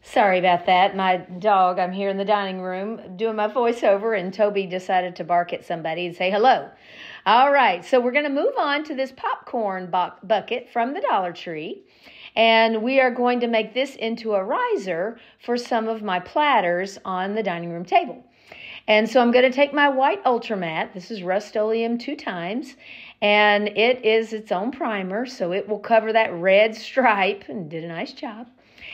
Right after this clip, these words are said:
And, um, I'm gonna use this beautiful bright, um, oranges and pinks and greens and yellows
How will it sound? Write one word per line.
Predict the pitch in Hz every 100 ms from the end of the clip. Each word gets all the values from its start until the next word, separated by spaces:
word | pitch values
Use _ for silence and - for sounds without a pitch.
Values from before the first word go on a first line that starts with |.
| - - -
And, | 226 226 226 226
um, | 220 214 202 196
I'm | 214 262 427
gonna | 508 480
use | 320 285
this | 240 247
beautiful | 247 233 262 277 285 240
bright, | 180 202 220 247 247 240 - _ - - -
um, | 196 190 180 180 180 -
oranges | 262 277 277 240 214 175 175 165
and | 175 170
pinks | - 302 277 233 - - -
and | 175 170 170 170 - -
greens | - 220 254 262 247 214 190
and | 180 175
yellows | 190 233 233 196 180 170 165